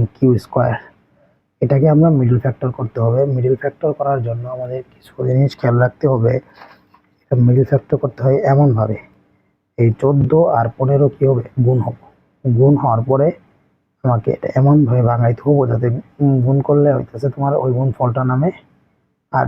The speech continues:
যোগ করলে এই ঊনত্রিশ নামে, ঠিক আছে? চোদ্দ আর পনেরো আমরা গুণটা করে নিই। এখানে দেখো, চোদ্দ গুণ পনেরো, চার পাঁচা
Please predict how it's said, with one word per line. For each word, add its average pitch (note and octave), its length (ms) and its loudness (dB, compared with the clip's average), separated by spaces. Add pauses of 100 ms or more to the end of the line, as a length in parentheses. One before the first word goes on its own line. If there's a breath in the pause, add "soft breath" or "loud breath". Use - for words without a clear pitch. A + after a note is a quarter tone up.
যোগ C3 200 -2
করলে C#3+ 260 2 (280)
এই B2 160 2
ঊনত্রিশ B2 480 0
নামে, A#2+ 200 -6 (1400)
ঠিক C3+ 120 2
আছে? C3 360 0
চোদ্দ C3+ 340 0
আর C3+ 280 2
পনেরো C#3+ 220 2
আমরা C3+ 200 2
গুণটা A#2+ 280 0
করে B2+ 200 -4
নিই। C3 260 -4
এখানে A#2+ 240 -6
দেখো, B2 400 -2
চোদ্দ A#2+ 360 -8
গুণ B2 480 -4 (920)
পনেরো, B2+ 320 0 (360)
চার C#3+ 160 0
পাঁচা - 360 -4